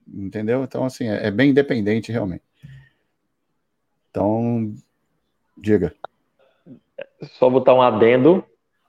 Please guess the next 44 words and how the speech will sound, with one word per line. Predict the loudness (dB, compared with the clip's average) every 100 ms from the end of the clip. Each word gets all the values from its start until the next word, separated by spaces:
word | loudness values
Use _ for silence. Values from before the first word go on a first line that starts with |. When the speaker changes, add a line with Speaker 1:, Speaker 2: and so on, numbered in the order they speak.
| _ _ _ _ _ _ _
Speaker 2:
que | -4
tem | 2 4
a |
ver | 4 2
com | 0
o |
que | -4
você | -2 0
falou, | 2 4 4 2 -2 _ _ _ _ _ _ _ _ _
e | -6 0 2 4
eu | 4
vou | 4
falar | 4 2
isso | 4
de | 4
muito | 4 4
coração, | 4 4 4 4
nem | 6
combinei | 6 8
nada | 6 6
com |
o | 4
Fernando, | 4 6 4 4 -2 _
não | -4 2
sei | 4 6
se |
ele | 6
vai | 6
gostar | 4 4
que | 4
eu | 4
vou |
falar, | 4 4
mas | 6 6 6
enfim. | 2 0 -6 -6 _ _ _ _ _ _ _ _ 2
É, | 6 8 8 6 2 2
vocês | 4 6 6
veem | 6 6 6
na | 6
nossa | 4 4 2
vinheta, | 2 4 4 4
por | 4
exemplo, | 4 4 2 0 0
que | 4 6 6 2